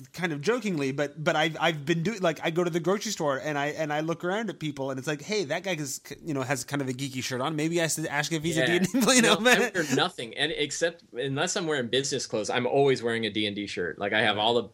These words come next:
Speaker 2: Penny Arcade D and D shirts, and I'm always hoping somebody will say something, and no one ever has.
Speaker 1: Right. No,
Speaker 2: Yeah.
Speaker 1: I, I, I always secretly
Speaker 2: That's
Speaker 1: have that, that, that wish in the back of my head that I'll, I'll wear something geeky and it'll, it'll
Speaker 2: Yeah.
Speaker 1: resonate with somebody and we can identify each other, you know?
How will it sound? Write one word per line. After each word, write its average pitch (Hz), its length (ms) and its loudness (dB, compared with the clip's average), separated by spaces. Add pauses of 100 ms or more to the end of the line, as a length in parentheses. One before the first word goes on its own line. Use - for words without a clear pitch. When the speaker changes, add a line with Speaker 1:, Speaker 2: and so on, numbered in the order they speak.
Speaker 2:
Penny 113 260 2
Arcade 104 300 0
D 98 120 -2
and 98 80 -2
D 101 120 0
shirts, 82 340 -2
and 113 140 0
I'm 120 100 2
always 147 260 4
hoping 127 260 2
somebody 110 360 2
will 95 60 -2
say 131 180 2
something, 107 320 0
and 101 140 0
no 101 140 2
one 98 180 0
ever 92 260 0
has. 76 540 -6
Speaker 1:
Right. 104 260 -14 (340)
No, 170 140 -4
Speaker 2:
Yeah. 175 160 2
Speaker 1:
I, 156 340 -4
I, 139 120 -6
I 143 80 -4
always 135 260 -6
secretly 123 320 -10
Speaker 2:
That's 110 80 -6
Speaker 1:
have 117 120 -8
that, 117 200 -8 (200)
that, 117 200 -10 (920)
that 123 220 -6
wish 123 220 -4
in 117 60 -8
the 120 80 -6
back 117 180 -6
of 127 60 -10
my 113 80 -8
head 117 220 -8
that 110 100 -8
I'll, 110 260 -6
I'll 113 140 -8
wear 113 140 -8
something 110 320 -10
geeky 107 360 -8
and 104 300 -12
it'll, 104 360 -14
it'll 107 140 -8
Speaker 2:
Yeah. 107 60 -8
Speaker 1:
resonate 113 320 -6
with 107 80 -12
somebody 110 240 -8
and 107 180 -10
we 107 80 -10
can 107 160 -8
identify 104 480 -8
each 101 100 -12
other, 101 160 -12
you 101 100 -10
know? 107 160 -10